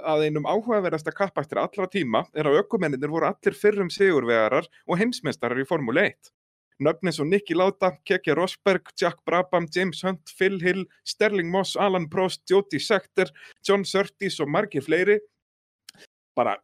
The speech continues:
tær snilld, allir að keppa þarna á nákvæmlega eins bílum. Eh, sigurvegari keppninnar var þó lítið þekktur nýliði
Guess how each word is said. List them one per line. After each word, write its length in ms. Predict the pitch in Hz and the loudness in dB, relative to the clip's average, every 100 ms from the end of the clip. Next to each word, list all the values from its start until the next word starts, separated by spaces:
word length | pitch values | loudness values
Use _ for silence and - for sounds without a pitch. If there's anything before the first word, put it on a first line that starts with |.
| _ _ - | _ _ -2
tær 160 | 160 196 | 0 0
snilld, 380 | - 139 196 - | 0 -2 -2 -2
allir 240 | 175 - | -2 -2
að 80 | 143 | -4
keppa 240 | 180 160 143 | -4 -2 -4
þarna 160 | 127 | -2
á 80 | 165 | -6
nákvæmlega 220 | 147 139 | -4 -6
eins 60 | 139 | -4
bílum. 300 | 135 147 226 - | -6 -4 -6 -6
Eh, 220 | 156 160 - | -4 -4 -2
sigurvegari 480 | - 226 285 208 160 143 | 0 2 2 2 2 2
keppninnar 400 | 131 113 117 147 - | -2 0 -2 -2 -2
var 160 | 175 | -2
þó 140 | 175 170 | -2 -4
lítið 320 | 208 254 196 | -6 -6 -4
þekktur 320 | 202 190 180 | -2 -2 -4
nýliði 460 | 170 247 277 143 | -4 -2 0 0